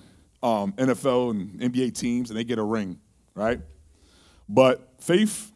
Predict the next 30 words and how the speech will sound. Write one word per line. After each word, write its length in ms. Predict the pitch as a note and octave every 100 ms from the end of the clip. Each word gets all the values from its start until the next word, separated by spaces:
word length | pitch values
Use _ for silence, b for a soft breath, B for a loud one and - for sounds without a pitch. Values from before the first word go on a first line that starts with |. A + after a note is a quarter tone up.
| -
gotta 180 | B2+ C3+
have 140 | C3+
some 180 | B2+ A#2
work, 220 | C3+ C3
so 140 | - A2
it's 120 | F#2+
dead. 320 | B2+ B2 F2+ - - - _ b b b b b
So 100 | -
you 140 | C3 G3
can't 240 | B3+ F#3+
sit 220 | - G3
on 120 | E3+
the 80 | D3
bench 600 | A#2 C#3+ D3+ - - - - B B B B
and 140 | A2+ G#2+
get, 260 | C#3+ A#2+ b b b
um, 280 | B2+ A#2+ A2
two 180 | - D#3
Super 220 | D#3 C3
Bowl 220 | B2+ A#2+
rings 280 | B2 A#2+ G#2
like 140 | G#2+
LaShawn 420 | G#2 - A2+ G#2+ G2
McCoy. 340 | - A2+ E2+ - B B B B _ _ _ -
You 60 |
gotta 160 | F#3 D3
get 160 | B2 G#2
in 40 |
the 60 | F#2+
game. 360 | G2+ A2 D#2+